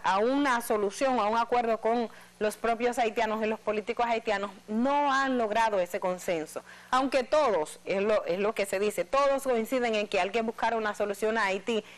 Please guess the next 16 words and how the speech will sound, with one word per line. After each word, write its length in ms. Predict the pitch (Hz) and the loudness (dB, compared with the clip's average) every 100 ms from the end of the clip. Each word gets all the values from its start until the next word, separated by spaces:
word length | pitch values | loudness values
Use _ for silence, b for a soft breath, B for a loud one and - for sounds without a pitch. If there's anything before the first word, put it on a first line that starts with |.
| B | B
y 120 | 240 240 | -2 -2
piden 500 | - 320 254 202 202 | 0 2 2 0 0
que 100 | 202 | 0
la 140 | 185 | 0
solución 480 | 196 190 196 247 254 | 0 -2 -2 0 0
haitiana 440 | 226 214 202 190 | 0 0 -2 0
salgan 380 | - 220 196 190 | 0 0 0 0
del 160 | 175 160 | -2 -2
propio 540 | 220 247 302 277 220 | 0 2 2 2 0
pueblo 340 | 208 220 214 | 2 2 2
haitiano 400 | 185 180 180 190 - | 2 2 0 0 -2
y 180 | 254 277 | 0 0
de 280 | 190 285 | 2 2
los 200 | 302 185 | 0 0
haitianos, 540 | 226 208 190 160 180 - B B | 0 0 0 0 -2 -6 B B
entonces 380 | - 294 302 | -2 -2 -2